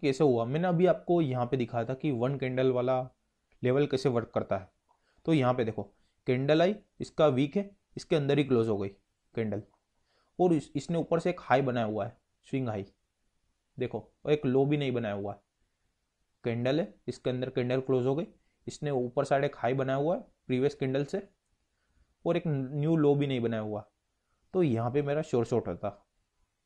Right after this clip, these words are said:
वन कैंडल का लेवल भी मेरे को मिल गया था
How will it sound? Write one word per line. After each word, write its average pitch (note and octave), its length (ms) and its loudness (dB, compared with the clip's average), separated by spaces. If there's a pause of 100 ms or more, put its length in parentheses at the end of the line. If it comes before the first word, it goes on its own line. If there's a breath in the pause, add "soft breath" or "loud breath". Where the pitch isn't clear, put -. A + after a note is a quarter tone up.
(160)
वन C3 280 0
कैंडल C3 360 -2
का C#3 460 0 (440)
लेवल B2 260 2
भी C#3 120 -2
मेरे C3 120 -4
को C#3 100 -4
मिल C3 160 -2
गया C#3 160 0
था E3+ 180 -8